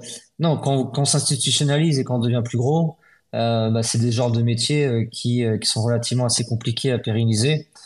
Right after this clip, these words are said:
Et donc aujourd'hui, je suis pas forcément un gros acteur dans le milieu, euh, euh, du market making parce que c'est, j'ai d'autres priorités. Mais est-ce que, euh, il y a des, euh,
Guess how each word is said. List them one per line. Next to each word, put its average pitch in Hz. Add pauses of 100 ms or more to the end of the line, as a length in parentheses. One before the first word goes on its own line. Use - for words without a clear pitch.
(180)
Et 117
donc 110
aujourd'hui, 113
je -
suis -
pas 110
forcément 120
un 113
gros 113
acteur 117
dans 113
le 107
milieu, 120
euh, 113 (520)
euh, 107
du 104
market 117
making 120
parce 113
que 135
c'est, 104
j'ai 110
d'autres 107
priorités. 113 (340)
Mais 113 (120)
est-ce 120
que, -
euh, 123
il 107
y -
a 107
des, 104 (480)
euh, -